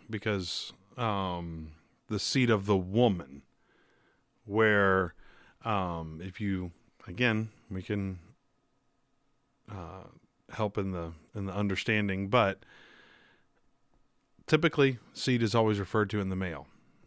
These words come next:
So it is interesting. Now, why? Why in this verse does it say her seed? I'm just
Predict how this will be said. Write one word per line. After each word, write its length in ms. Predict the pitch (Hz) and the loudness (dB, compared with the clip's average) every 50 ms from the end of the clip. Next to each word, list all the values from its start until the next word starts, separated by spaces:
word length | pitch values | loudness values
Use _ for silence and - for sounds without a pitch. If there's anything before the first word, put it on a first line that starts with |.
| - - _ _ _ _ _ - | -20 -20 _ _ _ _ _ -14
So 640 | - - 120 110 101 98 95 90 85 85 82 82 80 - _ _ - | -4 0 0 2 2 2 2 0 -2 -4 -6 -8 -12 -16 _ _ -6
it 140 | 104 101 | 2 4
is 140 | 117 127 120 | 4 4 6
interesting. 440 | 139 139 - - 107 - - 80 71 - _ _ _ _ _ _ _ - - _ _ _ _ _ _ _ _ - | 4 2 2 -2 -6 -6 -8 -10 -12 -16 _ _ _ _ _ _ _ -20 -20 _ _ _ _ _ _ _ _ -6
Now, 160 | 104 104 104 | -2 0 2
why? 360 | 101 104 123 127 104 82 80 - _ _ - | 4 6 6 6 6 4 -2 -10 _ _ -8
Why 360 | 101 101 113 117 117 117 117 | -2 2 4 6 8 8 8
in 340 | 117 117 110 101 110 107 104 | 8 6 4 2 0 2 4
this 160 | 107 107 104 | 4 2 2
verse 500 | - 107 98 92 90 87 - - - - - - | 2 0 0 0 0 -2 -4 -6 -8 -12 -12 -8
does 140 | 101 95 92 | -6 -6 -6
it 80 | 92 | -6
say 200 | 87 - 101 92 | -4 -4 -4 -4
her 280 | 85 - 98 95 90 85 | -2 -2 -2 -2 -2 -2
seed? 320 | - - - 82 65 62 82 - _ _ _ _ _ _ _ - | -6 -8 -10 -10 -12 -14 -16 -20 _ _ _ _ _ _ _ -6
I'm 140 | 101 110 107 | -2 -2 -2
just 240 | 95 - - - | -2 -4 -8 -12